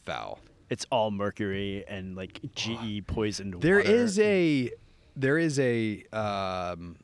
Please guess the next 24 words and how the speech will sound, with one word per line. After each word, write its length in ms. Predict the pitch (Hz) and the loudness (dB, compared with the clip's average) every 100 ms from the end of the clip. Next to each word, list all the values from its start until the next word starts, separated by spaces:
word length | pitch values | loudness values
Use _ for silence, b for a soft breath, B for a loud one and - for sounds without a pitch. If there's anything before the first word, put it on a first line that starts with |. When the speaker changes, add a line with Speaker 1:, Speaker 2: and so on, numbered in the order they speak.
| _ _ _ _ - | _ _ _ _ -8
Speaker 1:
like, 120 | 107 | -8
a 60 | |
plan 400 | - 131 139 165 | -6 -2 0 0
or 120 | 135 104 | 0 0
a 200 | 95 87 | -2 -4
proposed 500 | - - 131 113 87 | -6 -2 -2 -2 0
bill 180 | 120 | 0
or 80 | 117 | 0
something 560 | - 101 92 92 90 85 b b b | 0 -4 -4 -4 -4 -6 b b b
on 180 | 101 104 | -4 -2
the 180 | 104 101 | -2 -2
Upper 240 | 107 113 101 | -2 -2 -2
West 320 | 92 120 - | -2 -2 -2
Side 400 | - 98 92 87 | -2 0 -2 -4
to 160 | - 101 | -8 -6
replace 480 | 92 - 131 156 - | -6 -4 -2 -2 -2
a 60 | |
bunch 300 | 110 117 120 | 0 0 0
of 60 | 104 | -2
the, 300 | 98 87 80 - - | 0 -2 -4 -10 -6
uh, 200 | 90 80 | -4 -4
banks 560 | - 90 104 - - - | -2 0 0 -4 -4 -4
up 140 | 110 | 0
there 320 | 123 120 131 | 2 2 0